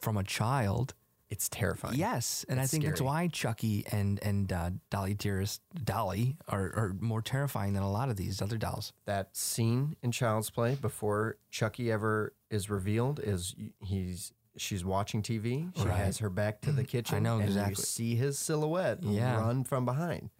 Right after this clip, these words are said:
Speaker 1: Mm-hmm.
Speaker 2: And that wasn't a child. I think they had, uh,
Speaker 1: Right.
Speaker 2: short
Speaker 1: You don't, I don't think you see, you, you see this, like, the hallway shot when you see, um, the, the child actually
Speaker 2: Yeah.
Speaker 1: having to run down the hallway.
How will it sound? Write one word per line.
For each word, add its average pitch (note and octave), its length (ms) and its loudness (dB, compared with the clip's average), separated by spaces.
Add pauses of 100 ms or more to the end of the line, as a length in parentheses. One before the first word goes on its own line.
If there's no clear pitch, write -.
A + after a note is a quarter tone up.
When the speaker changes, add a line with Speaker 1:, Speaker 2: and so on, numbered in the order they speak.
(300)
Speaker 1:
Mm-hmm. G#2+ 160 2
Speaker 2:
And A2+ 160 2
that A2 160 2
wasn't F#2+ 280 2
a F2+ 40 0
child. G2 340 2
I F#2 60 0
think F2+ 200 -4
they F2+ 100 -2
had, F2+ 260 -2 (160)
uh, C#2 280 -6 (440)
Speaker 1:
Right. A#2 200 0
Speaker 2:
short G#2 120 -2
Speaker 1:
You D3 120 0
don't, F#3+ 240 -2
I D3+ 100 0
don't F#3+ 200 0
think - 220 -2
you D3+ 60 2
see, D3 300 0
you, C#3+ 200 0
you C#3 160 0
see E3 300 2
this, B2+ 240 0
like, A2+ 220 0 (180)
the D#3 120 0
hallway A2+ 440 2
shot F2+ 420 -2
when G#2 120 2
you G2 120 2
see, F#2 560 0
um, F#2 380 0 (360)
the, G#2 100 0 (240)
the - 80 -2
child G#2 460 2
actually G2 440 0
Speaker 2:
Yeah. A2 140 0
Speaker 1:
having G#2 180 0
to G2+ 60 2
run G2 160 2
down G2 160 2
the F#2+ 80 0
hallway. G2+ 240 0